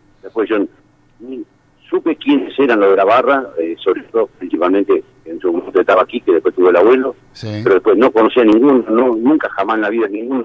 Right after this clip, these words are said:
Speaker 1: vino a decirme tal cosa o tal otra, o recriminarme algo o el otro. Y si lo hacía dentro del club, yo no lo conocía, la verdad,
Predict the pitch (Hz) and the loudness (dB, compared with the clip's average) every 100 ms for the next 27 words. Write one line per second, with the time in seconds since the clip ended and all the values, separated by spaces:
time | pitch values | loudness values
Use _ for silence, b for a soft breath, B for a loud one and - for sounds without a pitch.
0 | 107 120 110 98 - 107 98 _ _ _ | -8 -6 -6 -6 -8 -10 -10 _ _ _
1 | - 107 - 131 - - - - _ _ | -14 -14 -8 -8 -8 -10 -12 -12 _ _
2 | 95 - 98 117 - 127 113 87 98 95 | -18 -10 -6 -6 -6 -6 -6 -8 -10 -8
3 | 104 101 107 117 139 120 113 98 98 90 | -8 -8 -6 -6 -4 -4 -6 -6 -8 -8
4 | 80 71 _ _ _ - 98 - - 117 | -8 -14 _ _ _ -12 -12 -8 -4 -4
5 | 107 101 98 123 147 120 113 104 98 104 | -4 -6 -8 -6 -6 -4 -4 -4 -6 -8
6 | 95 85 78 80 - 117 | -6 -6 -6 -8 -6 -6